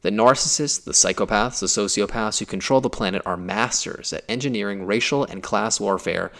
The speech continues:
for personal agendas, creating what is known as problem, reaction, solution.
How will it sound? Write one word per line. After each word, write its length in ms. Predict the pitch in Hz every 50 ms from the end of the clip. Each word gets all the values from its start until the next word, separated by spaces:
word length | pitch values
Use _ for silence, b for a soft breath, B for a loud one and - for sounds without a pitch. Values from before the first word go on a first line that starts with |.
| B B B B B B B
for 100 | - 120
personal 480 | 110 - - 123 120 - 156 147 147 139
agendas, 440 | 117 107 92 95 95 98 95 -
creating 380 | - - - 113 117 127 131 113
what 120 | 104 107
is 100 | 110 104
known 180 | 110 98 95 95
as 380 | - - 90 87 92 104 - -
problem, 680 | _ - - - 104 95 92 92 92 95 104 117 131 b b b b b b
reaction, 640 | - 127 110 95 87 90 - - - 92 92 92 - _ _
solution. 480 | - - - 117 131 151 - - - -